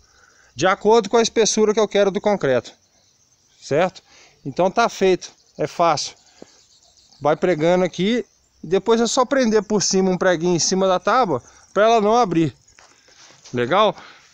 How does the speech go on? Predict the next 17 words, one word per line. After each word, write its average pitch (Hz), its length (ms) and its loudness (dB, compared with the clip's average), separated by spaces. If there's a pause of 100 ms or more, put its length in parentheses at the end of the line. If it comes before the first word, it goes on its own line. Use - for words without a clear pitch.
(360)
Aí 180 180 0
tá 220 200 0
montado 196 640 2 (440)
o - 80 -10
beiral 165 480 2
aí 180 300 0 (640)
na 175 180 -2
distância 202 560 0
que - 120 -4
eu 233 120 2
quero. 190 420 0 (580)
Esse, 175 380 2
no 165 80 0
caso, 160 300 0
tem 160 120 -6
sessenta 185 460 -4
centímetros. 196 800 -4